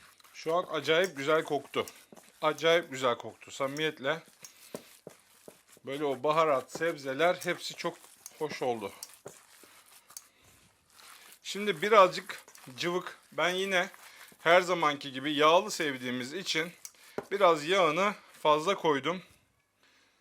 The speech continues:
Şunu bak mesela, şöyle bak, bir parça çıktı. Hani şu ana kadar bak, çıkan tek parça bu.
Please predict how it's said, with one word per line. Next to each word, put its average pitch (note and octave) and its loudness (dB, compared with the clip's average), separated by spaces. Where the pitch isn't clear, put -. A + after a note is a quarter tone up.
Şunu - -16
bak C3+ -8
mesela, G#2 -16
şöyle B2+ -10
bak, A#2+ -10
bir D#3+ -10
parça B2+ -6
çıktı. - -14
Hani A#2+ -10
şu - -6
ana D3+ -6
kadar D3+ -2
bak, C#3+ -4
çıkan D#3 -6
tek E3+ -10
parça D3 0
bu. B2 -10